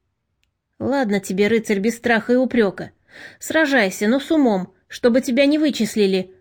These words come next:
хлопнул его по спине Гарик. "Все, пошли, ребята". В дороге молчали, словно это было единственным, что они могли сделать для погибшего. Гарик, недолго думая, привез всех к себе. Ничего не говоря,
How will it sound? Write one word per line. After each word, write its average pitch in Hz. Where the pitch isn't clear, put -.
хлопнул 208
его 208
по 208
спине 240
Гарик. 180
"Все, -
пошли, 277
ребята". 196
В 214
дороге 220
молчали, 277
словно 277
это 277
было 247
единственным, 277
что -
они 233
могли 226
сделать 247
для 262
погибшего. 214
Гарик, 247
недолго 220
думая, 285
привез 277
всех 285
к -
себе. 220
Ничего 214
не 214
говоря, 220